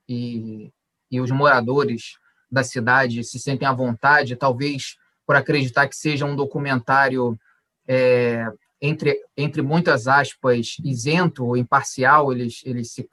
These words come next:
acham no direito de manifestar o discurso de ódio deles em, em forma de, de liberdade de expressão, digamos assim.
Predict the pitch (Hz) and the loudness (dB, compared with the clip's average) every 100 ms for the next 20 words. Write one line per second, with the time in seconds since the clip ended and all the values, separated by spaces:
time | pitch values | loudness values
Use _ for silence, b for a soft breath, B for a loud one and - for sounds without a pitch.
0 | - 131 131 131 131 120 127 135 127 113 | -2 0 0 -4 -6 -4 -2 -4 -6 -6
1 | 120 120 120 123 120 - 120 120 117 - | -2 -2 -4 -8 -10 -2 0 0 -2 -10
2 | 131 123 120 127 135 117 113 127 120 113 | -12 -8 -2 2 2 0 -2 -2 -2 -4
3 | 113 - _ _ _ _ 123 120 135 123 | -4 -6 _ _ _ _ -6 -2 2 2
4 | 123 117 117 117 113 113 110 110 113 113 | 0 -4 -4 -6 -6 -10 -14 -12 -12 -12
5 | 110 110 - _ _ _ _ _ _ - | -16 -20 -20 _ _ _ _ _ _ -4
6 | 127 123 113 127 131 117 104 - 123 - | -2 -2 0 2 0 -4 -8 -4 -4 0
7 | 165 143 135 127 117 - 151 | 0 0 -2 -2 -4 -4 -4